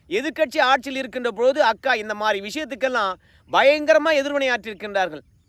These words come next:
அந்த எதிர்வினையை பத்திரிகையாளர்களும் எதிர்பார்க்கின்றார்கள், அதோட பாதிப்படைந்த மக்களும் எதிர்பார்க்கின்றார்கள் அக்கா கனிமொழி இடத்துல. இந்நேரம் அதிமுக ஆட்சி மட்டும் இருந்து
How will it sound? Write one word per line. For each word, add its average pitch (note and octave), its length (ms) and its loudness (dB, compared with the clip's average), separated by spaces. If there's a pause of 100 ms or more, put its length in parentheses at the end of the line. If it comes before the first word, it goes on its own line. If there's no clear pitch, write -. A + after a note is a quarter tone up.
(300)
அந்த A#3+ 240 -2 (140)
எதிர்வினையை C#4+ 520 0 (280)
பத்திரிகையாளர்களும் D4 720 2
எதிர்பார்க்கின்றார்கள், A3+ 880 0 (880)
அதோட C4 320 6 (220)
பாதிப்படைந்த C4 580 2
மக்களும் C#4 480 -2
எதிர்பார்க்கின்றார்கள் G#3+ 840 -4 (180)
அக்கா G#3 300 0
கனிமொழி C4+ 380 -2
இடத்துல. G#3+ 300 -6 (800)
இந்நேரம் C4 520 4
அதிமுக C#4 520 0 (100)
ஆட்சி C4 200 -4
மட்டும் C4 440 -6
இருந்து C4+ 320 -4